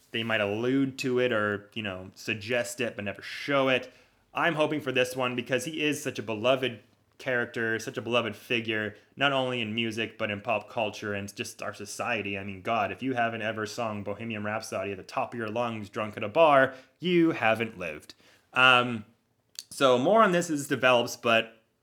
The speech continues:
uh, that's gonna be my two cents on it. I feel that it's just a trailer. We still have more to show.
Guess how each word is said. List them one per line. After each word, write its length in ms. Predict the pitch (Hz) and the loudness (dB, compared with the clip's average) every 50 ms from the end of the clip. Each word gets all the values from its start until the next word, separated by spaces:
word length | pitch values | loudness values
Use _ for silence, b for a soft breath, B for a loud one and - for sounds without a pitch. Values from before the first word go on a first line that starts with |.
| _ _ - | _ _ -2
uh, 140 | 117 120 123 - - _ - | -2 -2 -2 -4 -8 _ 0
that's 200 | - 151 156 156 | 2 2 2 2
gonna 200 | - - 180 165 | 2 0 0 0
be 120 | 151 175 160 | 2 2 2
my 200 | 147 135 139 139 | 4 4 2 2
two 160 | - 156 151 | 2 0 -2
cents 340 | 143 - 151 147 147 139 - | 0 0 0 0 0 0 0
on 180 | 147 143 147 | 0 2 2
it. 160 | 151 151 151 147 - _ _ - | 2 2 0 -2 -6 _ _ -8
I 80 | 123 | -8
feel 480 | 117 - - - 139 139 139 139 135 131 | -8 -6 -4 -2 0 2 2 2 2 2
that 320 | 120 127 120 120 120 120 - | 4 4 4 4 2 0 -4
it's 140 | - - - | -10 -12 -8
just 200 | - 170 170 165 | -4 -4 -4 -4
a 40 | 160 | -6
trailer. 480 | 135 - 147 139 139 139 139 135 135 131 | -6 -4 -2 0 0 0 0 0 0 0
We 120 | 127 120 | -2 -4
still 200 | - - 135 135 | -4 -2 -2 0
have 120 | 131 120 | 0 -2
more 200 | 123 120 120 120 | -2 -2 0 0
to 60 | 117 113 | 0 -2
show. 540 | - - - 131 127 135 139 151 160 160 | -2 0 2 4 6 6 4 2 0 -4